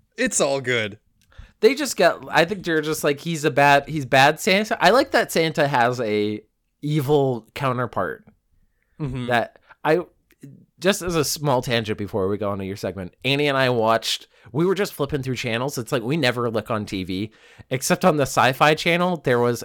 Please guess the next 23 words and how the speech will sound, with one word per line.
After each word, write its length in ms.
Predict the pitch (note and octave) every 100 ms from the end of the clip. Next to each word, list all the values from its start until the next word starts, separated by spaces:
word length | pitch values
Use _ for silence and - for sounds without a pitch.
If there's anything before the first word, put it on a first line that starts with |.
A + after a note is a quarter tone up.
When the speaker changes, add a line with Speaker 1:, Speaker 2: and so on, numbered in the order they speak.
| A2+
Speaker 2:
a, 320 | A#2 A2 - _ _ A#2+ - - D3
a 200 | C#3+ C#3 A#2
movie 460 | C3 C3 E3+ A3 A3
called, 400 | - D#3 D#3 C#3 - _ _ _ _ A2
uh, 340 | A2+ G#2 F#2 -
Letters 840 | A2+ A#2 D3 F#3+ G3+ G3 - - - _ -
to 520 | E3 E3 D#3+ D3+ D3 _ _ _
Satan 540 | - - E3 D3+ C3+ A2+
Claus. 600 | A#2 F2+ C2+ - - - _ _ _ -
So 200 | - F3
we 200 | F#3 G3
ended 200 | D4+ E4
up 140 | B3
watching, 320 | C3 C#3 F3 D3
like, 200 | C3+ C3
the 80 |
whole 240 | A2 C3+ B2+
thing 560 | - A#2+ B2+ D3+ E3+ - _ _ _ _
of 180 | C#3 D3
this 200 | D#3+ D3
movie. 340 | D#3 D3 E3 C#3+
Speaker 1:
Mm-hmm. 840 | C#3 C3 C3 - - G3 G#3 -
Speaker 2:
<laughs> 60 | -